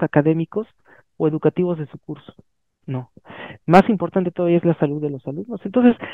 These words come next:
hay que escucharlos, hay que darnos ese tiempo. Sé que no lo, a veces no lo tenemos, pero hay que buscarlo, escucharlos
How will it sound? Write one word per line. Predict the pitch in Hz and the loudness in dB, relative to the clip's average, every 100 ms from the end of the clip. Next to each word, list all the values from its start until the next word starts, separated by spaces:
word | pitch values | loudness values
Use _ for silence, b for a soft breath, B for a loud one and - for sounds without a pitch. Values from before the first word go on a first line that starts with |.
| B B - | B B 6
hay | 226 | 8
que | 233 | 8
escucharlos, | - 190 147 123 120 | 2 0 -4 -4 -2
hay | - | -2
que | - 196 | 6 10
darnos | 196 202 190 | 10 8 2
ese | 202 196 | 0 2
tiempo. | - 220 254 269 - - | 2 2 2 -4 -6 2
Sé | 180 | 4
que | - | 6
no | 190 | 6
lo, | 190 190 - | 4 0 0
a | |
veces | 165 185 | 0 2
no | 190 | 2
lo | 185 | 2
tenemos, | 185 180 208 - | 2 2 0 -4
pero | 160 | 0
hay | 151 175 | 0 2
que | 196 | -2
buscarlo, | 185 - 196 190 220 B B B - | -4 4 6 6 2 B B B -8
escucharlos | - 180 - 196 208 | -6 -2 4 6 4